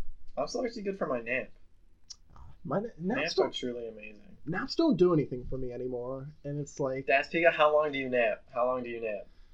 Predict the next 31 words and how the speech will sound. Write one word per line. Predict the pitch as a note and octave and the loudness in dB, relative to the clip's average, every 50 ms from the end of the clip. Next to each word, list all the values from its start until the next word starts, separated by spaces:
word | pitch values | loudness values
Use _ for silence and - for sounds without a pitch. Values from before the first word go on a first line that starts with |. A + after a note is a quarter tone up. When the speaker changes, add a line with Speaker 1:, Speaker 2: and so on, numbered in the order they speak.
| - - - - - - - - - - - - - - | -20 -20 -20 -20 -18 -18 -18 -16 -18 -18 -18 -20 -4 0
Speaker 2:
Hour | D3+ D#3+ D#3+ E3 E3 | 2 2 4 4 2
and | D3+ C#3+ | 2 2
a | D3+ | 4
half. | D3 E3 F3 F3+ - - - - - - - - - - - - - - - - - - - - - - - - - - - - - - - - - | 4 4 2 2 -2 -8 -18 -18 -18 -18 -18 -20 -20 -18 -18 -18 -18 -20 -20 -20 -20 -20 -20 -20 -20 -20 -20 -20 -20 -20 -20 -20 -20 -20 -20 -14 2
Speaker 1:
That's | - A#2+ A#2 A2+ - - | 6 6 6 6 6 6
why. | A#2+ A#2 G#2+ G#2 G2+ G2+ - - - - - - - - - - | 6 6 6 4 0 -4 -6 -12 -16 -18 -20 -20 -20 -20 -16 -14
Just | A#2+ - - | -14 -14 -8
way | A#2+ A#2+ A#2+ A#2+ A#2 A#2 | 2 4 4 4 4 0
too | - B2 A2+ A2 | -4 -8 -8 -8
long. | G#2+ G#2+ G#2+ G#2 G#2 G#2 - - - - - - - - | -8 -8 -8 -8 -10 -14 -16 -20 -20 -20 -20 -20 -20 -20
Speaker 2:
Yeah. | - - - - D3 D3 - - | -20 -18 -14 -14 -14 -14 -10 -8
It's | - D#3 D#3 | -8 -2 4
'cause | A3+ A#3 B3 | 6 6 6
Speaker 1:
What | B3 - | 4 0
are | |
you | A#3 B3+ | 2 4
Speaker 2:
forty, | C#4 C#4 A3+ F#3+ | 4 6 6 4
Speaker 1:
doing | - | 0
with | - - | 4 10
Speaker 2:
forty | A#3 B3 B3+ A#3+ | 10 10 10 10
Speaker 1:
that? | G#3+ | 8
Speaker 2:
minutes | G3 F3+ E3 D#3 D#3 D#3 | 8 8 8 6 4 2
is | C#3 | 2
optimal, | D3 A#2 A2 - - A2+ G#2+ G2 G#2 A#2 | 2 2 2 -2 -6 -10 -10 -8 -6 -6
right? | C3 C3+ C#3+ D#3 D3 D3+ | -4 -2 0 -2 0 0
That's | C3+ C#3 - | -2 -2 -2
what | D3 C#3 | -4 -4
you're | B2+ C#3+ C3+ | -4 -4 -4
supposed | - - C#3+ C#3 - - | -2 -2 -2 -4 -4 -4
to | D3+ | -4
do. | D3 C#3+ C#3+ C#3+ C#3+ | -4 -2 -2 -2 -4